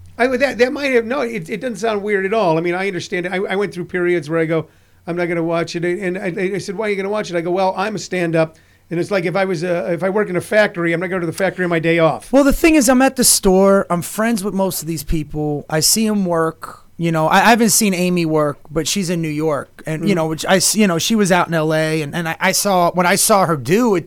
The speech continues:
Speaker 2: you know, it didn't sound familiar to anything. But
Speaker 1: Yeah.
Speaker 2: then again, I don't know Wendy Liebman's jokes, and, and, you know, I don't know.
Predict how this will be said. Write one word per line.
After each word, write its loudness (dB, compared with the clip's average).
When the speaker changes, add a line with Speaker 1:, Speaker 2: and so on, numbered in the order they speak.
Speaker 2:
you 0
know, -2
it -4
didn't -2
sound 0
familiar -4
to -4
anything. -4
But -4
Speaker 1:
Yeah. -2
Speaker 2:
then 2
again, 4
I 4
don't 2
know 6
Wendy 0
Liebman's -2
jokes, -2
and, -10
and, -6
you 6
know, 2
I 4
don't 2
know. 2